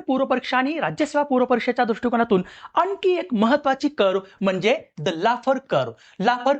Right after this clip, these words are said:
वक्ररेषा. बघा, ऑर्थर लाफर, हा ऑर्थर बेट्स लाफर हा एक अमेरिकन इकॉनॉमिस्ट होता आणि यांनी, यांनी कर महसूल आणि कराचा दर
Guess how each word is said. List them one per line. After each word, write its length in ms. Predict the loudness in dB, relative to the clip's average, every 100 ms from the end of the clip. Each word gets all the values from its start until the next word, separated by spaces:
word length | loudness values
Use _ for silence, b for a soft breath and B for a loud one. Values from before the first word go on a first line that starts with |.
| 0
वक्ररेषा. 600 | 0 0 0 0 0 0 B B
बघा, 200 | 0 2 2
ऑर्थर 420 | 0 -2 -2 -2 -2 -2
लाफर, 460 | 0 0 2 -2 -2 B B B 0
हा 100 | 0
ऑर्थर 420 | 2 0 0 0
बेट्स 200 | 0 0 0
लाफर 420 | 0 2 0 0 0
हा 100 | 0
एक 120 | 0 0
अमेरिकन 460 | 0 2 0 0 0
इकॉनॉमिस्ट 680 | -2 0 0 0 -2 -2
होता 280 | -2 0 -2 B B -4
आणि 240 | -2 -2 0
यांनी, 560 | 2 2 0 -2 -2 -10 B
यांनी 340 | 0 0 2 0
कर 360 | 0 0 0
महसूल 440 | 2 0 2 0 0
आणि 180 | -2 -2
कराचा 460 | 0 0 0 0 0
दर 220 | 0 -2